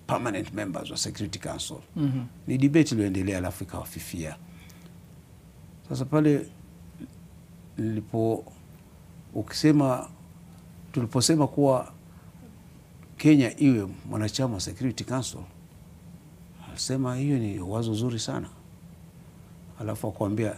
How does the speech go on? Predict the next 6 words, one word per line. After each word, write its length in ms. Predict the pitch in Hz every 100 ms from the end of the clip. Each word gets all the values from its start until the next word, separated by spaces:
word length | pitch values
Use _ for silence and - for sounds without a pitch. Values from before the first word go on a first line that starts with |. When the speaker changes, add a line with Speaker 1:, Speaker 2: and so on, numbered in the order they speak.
| -
Speaker 1:
"Sababu 360 | - 98 92 98
zako 280 | 104 110 87
ziko 180 | 82 85
wapi?" 240 | 82 - - - - - - - - 160 - - - - - - - -
Swali 340 | - 151 107
tu. 180 | -